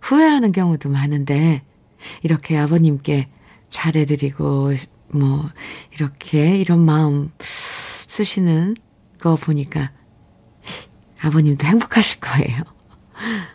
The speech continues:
오늘 그래도 인생의 사연 소개된 한주-,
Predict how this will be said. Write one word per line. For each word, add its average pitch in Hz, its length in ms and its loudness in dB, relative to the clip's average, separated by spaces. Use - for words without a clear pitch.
오늘 165 460 6
그래도 170 300 4
인생의 160 560 4
사연 196 280 4
소개된 175 500 2
한주-, 196 440 2